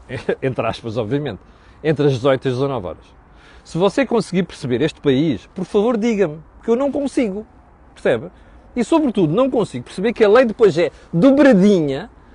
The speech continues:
em função das necessidades. Percebe? Bom, eu não. Agora vamos à parte mais interessante de hoje. Quando o senhor Primeiro-Ministro fez aquele figuraço, a mim fez uma impressão sempre,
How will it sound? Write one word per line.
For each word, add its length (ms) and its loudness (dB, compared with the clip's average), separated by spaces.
em 120 2
função 420 0
das 220 0
necessidades. 640 -6
Percebe? 280 -2
Bom, 120 -6
eu 100 2
não. 160 -8
Agora 220 6
vamos 220 0
à 100 2
parte 320 0
mais 280 -2
interessante 420 -6
de 80 -14
hoje. 260 -20
Quando 200 4
o 60 2
senhor 240 0
Primeiro-Ministro 520 -4
fez 160 2
aquele 260 0
figuraço, 720 -2
a 60 -6
mim 180 0
fez 240 -4
uma 140 -4
impressão 400 -6
sempre, 380 -8